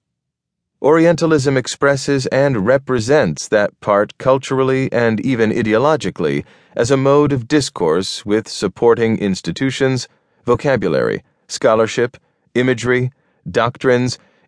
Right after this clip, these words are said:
even colonial bureaucracies and colonial styles. In contrast, the American understanding of the Orient will seem considerably less dense.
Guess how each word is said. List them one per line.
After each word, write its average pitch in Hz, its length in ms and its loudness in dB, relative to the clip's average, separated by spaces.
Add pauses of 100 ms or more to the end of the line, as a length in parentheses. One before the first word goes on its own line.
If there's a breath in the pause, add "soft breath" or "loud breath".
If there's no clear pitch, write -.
even 131 480 2
colonial 127 680 2
bureaucracies 117 880 0
and 117 300 0
colonial 123 500 2
styles. 82 680 -2 (960)
In 98 160 -2
contrast, 104 640 -2 (220 soft breath)
the 131 140 2
American 135 640 2
understanding 90 720 0
of 92 80 0
the 98 100 0
Orient 98 480 2
will 120 140 -2
seem 123 420 -2
considerably 143 760 -2
less 123 380 0
dense. 80 560 -2